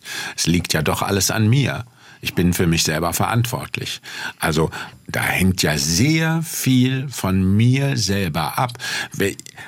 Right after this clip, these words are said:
wenn Leute immer sagen, "Ja, aber da kann ich ja gar nichts gegen machen." Wo ich denke, "Ja, aber muss man sich denn selber so unter den Scheffel stellen? Muss man sich selber so unterschätzen?"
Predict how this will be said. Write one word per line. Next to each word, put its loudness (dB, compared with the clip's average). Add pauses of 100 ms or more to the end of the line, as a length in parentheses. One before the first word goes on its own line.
wenn 2
Leute 2
immer 0
sagen, 2
"Ja, 4
aber 2
da 0
kann 0
ich 0
ja 0
gar 2
nichts 0
gegen 2
machen." 0 (280)
Wo -8
ich -4
denke, -2
"Ja, -6 (160)
aber -6
muss 0
man 4
sich 0
denn 2
selber 0
so -2
unter 2
den 2
Scheffel -2
stellen? 0 (300)
Muss 4
man 2
sich -2
selber 2
so 0 (480)
unterschätzen?" 0